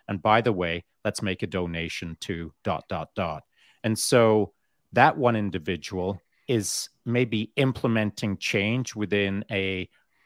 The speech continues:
massive institution, or at least a large organization that has ripple-on effects that no one will ever see for years, perhaps.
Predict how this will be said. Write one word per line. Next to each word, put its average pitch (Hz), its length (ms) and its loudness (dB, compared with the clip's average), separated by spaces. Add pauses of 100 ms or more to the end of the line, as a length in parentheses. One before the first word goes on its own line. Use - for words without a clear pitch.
massive 107 760 0
institution, 107 760 -4
or 98 100 2
at - 80 -2
least 101 280 -6
a 87 100 -4
large 92 680 2
organization 90 1120 -2 (400)
that 113 180 4
has 110 280 2
ripple-on 107 460 2
effects - 420 -4
that 117 140 -2
no 117 140 2
one 156 200 0
will 92 140 0
ever 85 180 -2
see 98 240 -4
for 90 180 -4
years, 101 460 -2
perhaps. 78 680 -6